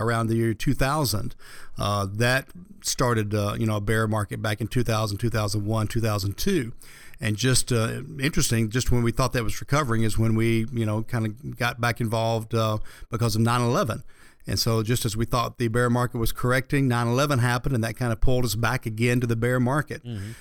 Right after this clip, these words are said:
Speaker 1: Uh, sometimes it's psychology of investors, as I mentioned earlier. Just, uh, if you start thinking more and more about a bear market, y-, and you start reacting,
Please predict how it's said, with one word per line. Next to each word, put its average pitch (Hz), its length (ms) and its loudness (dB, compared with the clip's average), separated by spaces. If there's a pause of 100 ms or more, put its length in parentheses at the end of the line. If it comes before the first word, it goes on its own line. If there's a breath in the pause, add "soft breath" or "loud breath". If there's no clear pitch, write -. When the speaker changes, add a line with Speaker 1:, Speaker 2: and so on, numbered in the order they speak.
(180 loud breath)
Speaker 1:
Uh, 107 340 0
sometimes 156 500 2
it's 160 100 2
psychology 175 600 2
of 113 100 2
investors, 107 500 2
as 107 120 0
I 117 60 2
mentioned 123 360 0
earlier. 143 460 0
Just, 113 340 0
uh, 117 120 2 (340 loud breath)
if 120 120 0
you 127 60 2
start 135 300 2
thinking 135 300 2
more 139 180 4
and 139 80 4
more 139 140 4
about 131 240 0
a 165 60 -2
bear 143 200 2
market, 156 420 0
y-, 147 240 -4
and 135 140 2
you 135 120 4
start 139 220 2
reacting, 127 720 0